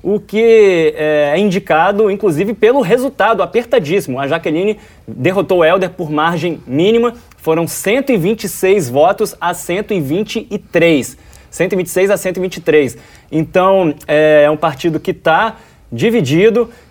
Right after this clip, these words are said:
que tá cindido desde dois mil e dezessete, aliás,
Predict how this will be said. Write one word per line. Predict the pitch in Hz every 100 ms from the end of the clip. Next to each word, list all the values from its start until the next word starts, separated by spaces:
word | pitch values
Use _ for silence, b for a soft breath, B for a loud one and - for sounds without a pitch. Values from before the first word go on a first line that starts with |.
| -
que | 156
tá | 165 170
cindido | - 190 123 143 214 180
desde | 127 247 262
dois | 202
mil | 170 180
e |
dezessete, | 147 147 - 143 175 156
aliás, | 135 127 147 190